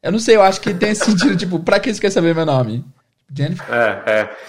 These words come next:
Speaker 2: Cara, mas tem, eu tenho, eu tenho uma informação interessante sobre esse assunto aí, e, inclusive nova.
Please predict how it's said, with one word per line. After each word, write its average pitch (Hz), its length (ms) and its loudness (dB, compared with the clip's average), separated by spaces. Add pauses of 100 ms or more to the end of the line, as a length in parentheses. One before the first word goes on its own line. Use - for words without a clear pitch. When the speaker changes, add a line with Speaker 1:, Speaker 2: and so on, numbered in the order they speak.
(140)
Speaker 2:
Cara, 180 200 2
mas 139 160 2
tem, 151 120 2
eu 135 60 2
tenho, 160 260 2
eu 143 100 -2
tenho 165 160 0
uma 180 100 0
informação 143 400 -2
interessante 131 580 -2
sobre 101 180 -8
esse 101 140 -10
assunto 95 380 -12
aí, 80 300 -8
e, 90 160 -14
inclusive 110 500 -8
nova. 117 580 0